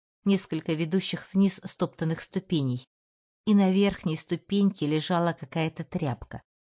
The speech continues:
"Ну, подумаешь, грязная тряпка". Марианна отвернулась, но вдруг ее взгляд словно сам собой вернулся к этой тряпке. В ней было что-то странно знакомое.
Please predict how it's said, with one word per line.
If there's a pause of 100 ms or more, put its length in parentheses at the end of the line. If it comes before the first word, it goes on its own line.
(380)
"Ну,
подумаешь,
грязная
тряпка". (600)
Марианна
отвернулась, (220)
но
вдруг
ее
взгляд
словно
сам
собой
вернулся
к
этой
тряпке. (480)
В
ней
было
что-то
странно
знакомое.